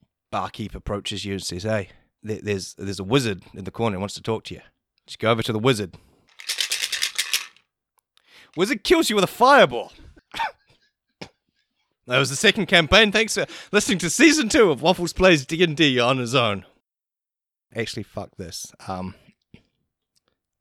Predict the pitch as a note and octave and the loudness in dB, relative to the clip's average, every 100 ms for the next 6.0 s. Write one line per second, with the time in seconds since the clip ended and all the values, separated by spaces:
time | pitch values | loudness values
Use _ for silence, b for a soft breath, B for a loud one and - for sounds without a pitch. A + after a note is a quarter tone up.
0 | - - F3 C#3+ D3+ C3+ G#2 B2 A2+ A#2+ | -14 0 2 4 2 0 0 -2 -2 -6
1 | G#2+ A2 G2+ G#2+ A2+ A#2 F#3 G2+ F#2 F2 | 0 0 0 -6 -2 0 0 -2 -6 -8
2 | E2 F2 E2+ G2+ F#2+ F#2+ G2+ - A#2+ E3 | -10 -12 -10 -10 -8 -6 -6 -4 -4 -4
3 | F#2+ F#2+ G2+ G2 G2+ G2+ A2+ G#2+ D#3+ A2 | -8 -14 -14 -10 -8 -8 -4 2 4 4
4 | C#3 C3+ - G2+ A2+ - A2 A#2 A2+ C3+ | 2 2 -6 -10 -10 -8 -4 -4 -2 -2
5 | C3+ - - A#2+ A#2+ G#2+ D3 E3 D3+ | -2 -4 -8 -4 -2 2 2 2 0